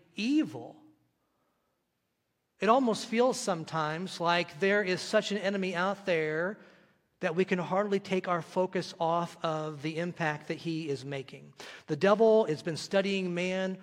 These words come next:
for thousands of years, and he loves, if he can't have your soul today, he loves to make you lay awake at night and worry about something. And what we'll see in God's word today is that every promise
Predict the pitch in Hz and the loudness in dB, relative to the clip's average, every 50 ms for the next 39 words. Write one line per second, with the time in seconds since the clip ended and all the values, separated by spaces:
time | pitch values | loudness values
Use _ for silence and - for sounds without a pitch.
0 | - - 180 160 - - - 175 170 175 190 185 151 190 202 185 156 202 185 165 | -8 -6 -4 -4 -4 -2 0 2 4 4 2 0 -2 -4 -6 -2 -2 -2 -2 -2
1 | 160 156 156 156 147 147 147 143 - - - - - - - - - - 160 160 | -2 -2 -2 -2 -4 -4 -6 -8 -8 -10 -10 -10 -12 -16 -20 -20 -12 -8 -6 -6
2 | 151 156 151 147 147 151 165 180 190 196 196 196 156 156 151 151 147 - - 190 | -4 -2 -2 -2 -2 0 2 2 4 4 2 0 0 -4 -6 -8 -8 -6 -4 -2
3 | 190 196 196 156 170 175 180 165 160 170 175 160 - - 196 180 175 175 175 - | -2 -2 -2 -4 -4 -4 -4 -4 -4 -6 -6 -6 -4 -2 -2 0 -2 -2 -2 -4
4 | 180 165 170 170 175 175 170 170 165 - - - - 175 160 165 175 185 180 180 | 0 0 2 2 2 0 -2 -4 -6 -8 -14 -4 0 0 2 4 4 2 2 0
5 | - - 190 170 170 170 170 - - 165 147 139 139 156 165 185 196 175 160 185 | -4 -6 -4 -4 -2 -4 -4 -4 -6 -6 -4 -4 -2 0 0 0 0 -2 -2 -2
6 | 190 190 - 202 190 175 180 175 175 180 185 175 - - - - 156 160 156 147 | -2 -2 -2 -6 -6 -4 -4 -4 -4 -4 -6 -8 -10 -16 -12 -6 -6 -4 -4 -4
7 | 143 143 147 156 165 175 165 156 147 139 139 135 127 - - - - - - 147 | -4 -4 -2 0 0 0 0 0 0 -2 -4 -4 -8 -10 -18 -20 -14 -6 -6 -2
8 | 123 139 123 123 - - - 139 110 101 - - - - _ _ _ _ _ _ | 0 0 -2 -2 -4 -8 -10 -10 -10 -12 -14 -20 -20 -20 _ _ _ _ _ _
9 | _ _ _ _ _ _ _ _ _ _ _ _ _ _ _ _ _ - - - | _ _ _ _ _ _ _ _ _ _ _ _ _ _ _ _ _ -20 -14 -2
10 | - 185 196 233 269 240 240 233 - 269 240 220 208 196 208 208 214 214 165 190 | 0 6 6 8 8 6 4 2 2 2 2 2 4 4 4 4 4 2 4 4
11 | 208 202 196 - 208 190 214 208 196 190 190 185 - - - - 190 190 175 170 | 4 4 4 2 2 4 4 6 6 4 2 0 -2 -8 -4 2 2 2 4 4
12 | 196 185 190 190 - 202 240 269 240 208 226 254 240 226 233 - - - 226 233 | 4 2 4 4 4 4 4 4 2 -2 0 0 0 0 0 -4 0 4 6 6
13 | 233 254 247 226 160 139 123 - - - - - - - | 8 8 8 6 4 0 -4 -8 -8 -8 -8 -8 -10 -12